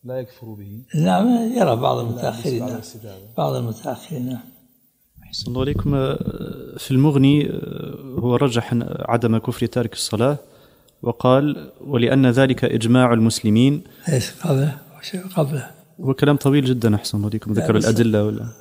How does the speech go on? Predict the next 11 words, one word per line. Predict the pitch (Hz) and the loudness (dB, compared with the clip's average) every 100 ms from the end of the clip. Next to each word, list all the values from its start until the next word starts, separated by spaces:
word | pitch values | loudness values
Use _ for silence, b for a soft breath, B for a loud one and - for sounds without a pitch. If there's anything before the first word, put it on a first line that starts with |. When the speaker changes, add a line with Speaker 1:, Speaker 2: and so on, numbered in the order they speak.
| - | -6
Speaker 2:
رؤوس | 160 170 - | -2 -2 -4
أقلام | 160 151 117 | -4 -2 -2
بس | 123 - 143 | -4 -8 -8
ك-، | - 165 - - _ _ _ _ _ | -8 -12 -12 -20 _ _ _ _ _
Speaker 3:
أحسن | - - 120 | -14 -10 -6
الله | 110 104 | -6 -6
إليكم. | 104 - _ _ _ _ _ _ _ _ _ _ - 170 190 - _ _ _ _ _ _ _ | -8 -12 _ _ _ _ _ _ _ _ _ _ -14 -12 -12 -20 _ _ _ _ _ _ _
Speaker 2:
شو | - 175 | 0 2
أصل | 147 135 151 160 160 | 4 2 -2 -2 -2
الخلاف | 139 156 131 147 | -2 0 0 0
وبعدين | 143 127 143 127 | -2 -2 -2 -2